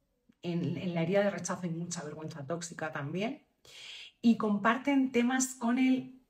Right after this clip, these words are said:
cuerpo. Tienen issues con el cuerpo, ¿vale? En humillación, esos issues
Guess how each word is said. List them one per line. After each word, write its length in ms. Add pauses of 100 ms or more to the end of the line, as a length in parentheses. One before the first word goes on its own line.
(840)
cuerpo. 360 (240)
Tienen 540
issues 680 (220)
con 180
el 180
cuerpo, 380 (640)
¿vale? 260 (480)
En 180
humillación, 1000 (140)
esos 640 (100)
issues 680